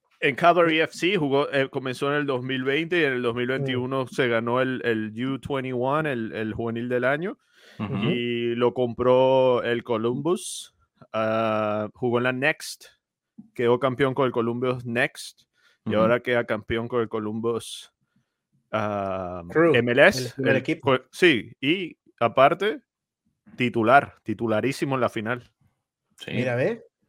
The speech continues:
Speaker 2: Mira, los datos, ¿ves? Los datos que excitan al pueblo del infómano Miguel.
Speaker 1: <laughs> Ya, ya, ya sé que te, ya sé que te excita.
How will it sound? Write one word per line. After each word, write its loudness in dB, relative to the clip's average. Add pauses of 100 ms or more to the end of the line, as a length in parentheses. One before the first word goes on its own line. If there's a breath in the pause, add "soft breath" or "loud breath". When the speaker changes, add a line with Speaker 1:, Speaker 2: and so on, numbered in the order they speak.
(480 soft breath)
Speaker 2:
Mira, 4 (520)
los -4
datos, 2
¿ves? -10
Los -2
datos 4
que 2
excitan -2
al -2
pueblo 2 (140)
del -2
infómano 4 (180)
Miguel. 4 (200)
Speaker 1:
<laughs> -14
Ya, 4
ya, 0
ya -2
sé -6
que 0
te, 0
ya -2
sé -6
que -6
te -8
excita. -10